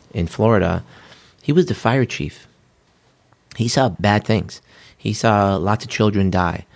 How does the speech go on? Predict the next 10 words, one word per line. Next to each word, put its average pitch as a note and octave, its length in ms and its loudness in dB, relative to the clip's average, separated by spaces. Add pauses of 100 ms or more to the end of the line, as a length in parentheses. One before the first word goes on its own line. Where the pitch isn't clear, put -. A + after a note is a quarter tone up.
(540)
The F#2 100 -6
reason A#2 280 2
he G#2+ 120 -4
killed F3 240 2
himself F#2+ 420 0
was F#2+ 160 -2
because F#2 560 -2 (300)
he B2+ 220 0
felt A#2 580 0 (440)
like F#2+ 280 -4